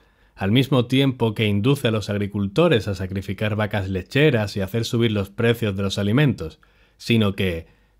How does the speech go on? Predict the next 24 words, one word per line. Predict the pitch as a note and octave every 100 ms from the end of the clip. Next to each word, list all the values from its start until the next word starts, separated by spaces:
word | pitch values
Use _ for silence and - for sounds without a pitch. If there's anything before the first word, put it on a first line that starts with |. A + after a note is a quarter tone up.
| _
al | F2+
mismo | G2 A#2 C#3 B2
tiempo, | D#3+ C3 B2 F#3+ - _ _ _
financia | _ A2+ A2+ C#3+ D#3
la | D3 C3
investigación | G#2+ G2+ G2+ G2 - C3 C#3 A2+
de |
productos | G2+ F#2 F#2+ - G#2+ -
químicos | - C#3+ A#2 F#2+ F2+ G#2
agrícolas | A#2+ D3+ D3+ C3 D#3+
para | - A2+ B2+
aumentar | C#3 C3 B2+ B2+ C#3+
la | C#3
producción | A#2+ G2+ G2 - A2 A#2
de | B2
leche | D3 D#3 D#3+ E3+
en | D#3+
las | G#2+ -
vacas | A#2+ C#3 D3 E3 E3
que | G#2+
quedan | A2+ G2+ F2
vivas. | D#2+ D2+ D2 - _ _ _ _ _
O | A#2+
incluso, | A2 G2 C#3 F#3+ - A2 D3